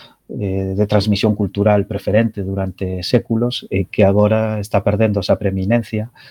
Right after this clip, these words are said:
polo, polo empuxe dos, dos novos formatos, non? Audiovisuais, eh, novas narracións ou a fragmentación.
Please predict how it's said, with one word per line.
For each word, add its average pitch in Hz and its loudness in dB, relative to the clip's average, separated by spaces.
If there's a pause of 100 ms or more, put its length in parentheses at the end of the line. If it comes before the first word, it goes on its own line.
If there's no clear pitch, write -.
(420)
polo, 92 0
polo 92 0
empuxe 95 0
dos, - -4
dos 98 -2
novos 92 2
formatos, 92 -2
non? 117 -2
Audiovisuais, 95 0
eh, 90 -4
novas 92 -2
narracións 98 0
ou 90 0
a 87 -6
fragmentación. 98 0